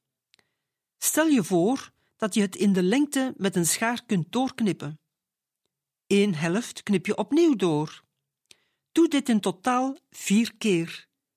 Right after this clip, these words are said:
Je hebt dan over, je blijft dan over met een stukje dat één zestiende is van de dikte van het haar. Dat stelt nu de diepte van de penetratie van de kleuring voor.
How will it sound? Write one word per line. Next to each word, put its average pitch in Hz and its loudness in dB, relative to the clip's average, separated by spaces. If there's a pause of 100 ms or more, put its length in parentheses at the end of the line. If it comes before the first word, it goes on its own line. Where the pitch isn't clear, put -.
(560)
Je 190 -2
hebt 190 -2
dan 254 -2
over, 175 -2 (480)
je 190 0
blijft 196 0
dan 165 -2
over 220 0
met 262 0
een 175 0
stukje 302 -2 (420)
dat - -4 (140)
één 311 4
zestiende 220 0
is - -2
van 190 -2
de 160 -2
dikte 269 -4
van 170 -4
het 165 -4
haar. 165 -6 (1200)
Dat 330 0
stelt 247 -2
nu 220 2
de 196 -2
diepte 226 -2
van 202 -2
de 185 0
penetratie 190 0
van 185 -2
de 175 -4
kleuring 190 0
voor. 170 -4